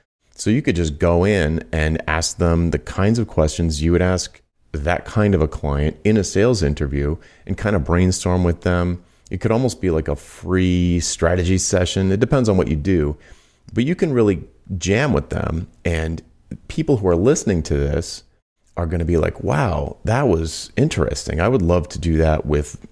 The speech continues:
the host, with you." Um, but they're, you know, they're not gonna be able to just jump on the podcast. They're probably gonna have to pay you to either jump on a phone call or have some kind of consulting arrangement. So even though you're not gonna sell directly to these guests that you have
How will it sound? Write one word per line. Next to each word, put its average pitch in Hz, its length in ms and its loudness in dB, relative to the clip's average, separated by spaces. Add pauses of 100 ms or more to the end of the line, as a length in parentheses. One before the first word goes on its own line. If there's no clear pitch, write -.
the 76 180 0
host, 76 360 -2
with 76 180 -2
you." 73 440 -2 (600)
Um, 80 380 -8 (440)
but 78 320 -2 (100)
they're, 98 260 2
you 82 80 0
know, 73 100 2
they're 101 180 2
not 90 180 2
gonna 87 140 0
be 80 140 2
able 82 120 2
to 73 80 0
just 71 220 0
jump 78 260 2
on 76 120 2
the 71 80 -2
podcast. 87 720 0 (120)
They're 80 280 0
probably 73 340 0
gonna 73 160 0
have 73 160 -4
to - 80 -14
pay 117 180 2
you 78 280 2
to - 140 -6
either 67 180 -4
jump 69 200 -6
on 76 80 -2
a 71 60 -4
phone 98 260 0
call 90 320 0
or 73 100 0
have 69 140 -2
some - 160 -6
kind 73 240 -4
of 67 220 -6
consulting 76 440 0
arrangement. 55 420 -8 (500)
So 85 420 0
even 143 220 2
though 127 140 2
you're 98 120 2
not 95 200 0
gonna 87 240 -2 (380)
sell 85 580 2
directly 80 440 2
to 73 80 0
these 73 220 0
guests 82 420 0
that - 140 -4
you 69 100 2
have 76 540 -2